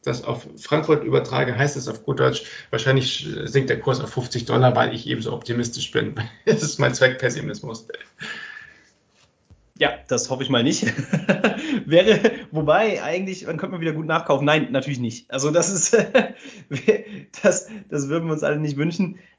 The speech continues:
Speaker 2: Ähm, ich würd das jetzt vielleicht noch, ähm, an, an Anni weitergeben. Wie denkst du, wie sich die nächsten Wochen entwickeln? Ähm, ich hatte immer so das Gefühl, jetzt hier in der, in dieser Podcasten-Folge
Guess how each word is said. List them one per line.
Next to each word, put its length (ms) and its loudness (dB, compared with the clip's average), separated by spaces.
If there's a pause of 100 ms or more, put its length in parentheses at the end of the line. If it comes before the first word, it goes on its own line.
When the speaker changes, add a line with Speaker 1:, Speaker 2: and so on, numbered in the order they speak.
Speaker 2:
Ähm, 560 4 (100)
ich 560 -6
würd 140 4
das 140 6
jetzt 180 -2
vielleicht 220 6
noch, 280 4
ähm, 480 0
an, 300 -2
an 300 0
Anni 480 2
weitergeben. 840 2
Wie 140 -4
denkst 320 2
du, 180 -8
wie 60 -6
sich 140 -6
die 80 -6
nächsten 360 -2
Wochen 200 0
entwickeln? 580 2 (400)
Ähm, 480 6
ich 180 -4
hatte 140 -2
immer 160 4
so 80 2
das 140 2
Gefühl, 240 0
jetzt 160 2
hier 160 0
in 80 0
der, 180 4
in 100 -2
dieser 200 2
Podcasten-Folge 1800 2